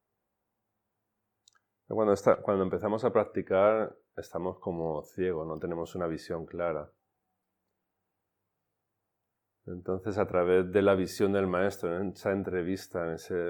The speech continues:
dokusanes, eh, podemos utilizar la visión del maestro para ir un pasito más allá y salir de esa visión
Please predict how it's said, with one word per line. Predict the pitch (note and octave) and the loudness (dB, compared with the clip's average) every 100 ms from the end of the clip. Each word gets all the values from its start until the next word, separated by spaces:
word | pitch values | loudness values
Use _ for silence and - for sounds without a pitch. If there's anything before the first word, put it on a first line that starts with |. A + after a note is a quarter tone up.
| F2 | -4
dokusanes, | E2+ D#2+ F#2+ - F#2+ F#2+ F2 E2 - - _ _ _ _ _ _ - | -8 -8 -10 -2 0 0 -4 -8 -18 -20 _ _ _ _ _ _ -10
eh, | F2+ E2+ E2+ D#2+ D#2 - _ _ _ _ _ _ _ _ _ | -6 -4 -2 -4 -6 -10 _ _ _ _ _ _ _ _ _
podemos | - G2+ G2 G2 G2+ G2+ G2+ - - | 2 6 6 4 2 2 0 -6 -6
utilizar | G#2 G2+ F2+ - G2 | -4 0 -2 2 4
la | F#2+ | 4
visión | E2+ D#2+ G2 | 2 0 0
del | G2 F#2+ | 0 0
maestro | F2 E2+ - G#2+ F#2+ | 0 -2 -4 -4 0
para | F#2 E2+ D#2+ C2+ - | 2 2 0 -2 -8
ir | E2+ | -8
un | F2+ | -4
pasito | F2+ - E2 | -4 -4 -6
más | F2 E2 | -6 -4
allá | D#2+ D#2 | -2 -2
y | E2+ | -2
salir | - D#2 E2 D#2+ | -4 -4 -4 -4
de | |
esa | D#2+ - E2 D2 C#2+ _ _ | -6 -4 -6 -6 -10 _ _
visión | E2+ E2 - - F#2 F2+ E2 | -12 -10 -10 -6 -4 -4 -6